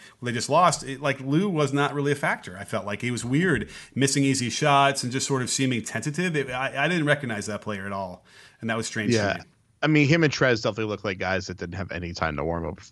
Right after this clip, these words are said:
Speaker 2: before the playoffs. There was no question about that.
Speaker 1: Yeah.
Speaker 2: And they weren't the same.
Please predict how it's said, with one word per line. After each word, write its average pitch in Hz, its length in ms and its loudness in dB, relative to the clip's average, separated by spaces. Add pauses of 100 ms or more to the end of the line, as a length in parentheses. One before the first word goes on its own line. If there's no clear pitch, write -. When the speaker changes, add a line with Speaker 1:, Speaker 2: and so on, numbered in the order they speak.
Speaker 2:
before 95 300 0
the - 80 -8
playoffs. - 440 -4
There - 100 -2
was 90 100 -2
no 90 140 2
question - 340 -4
about - 240 -6 (100)
that. - 180 -10 (180)
Speaker 1:
Yeah. 101 180 -4
Speaker 2:
And 107 100 8
they 110 80 10
weren't 87 220 4
the - 80 -10
same. 73 280 -2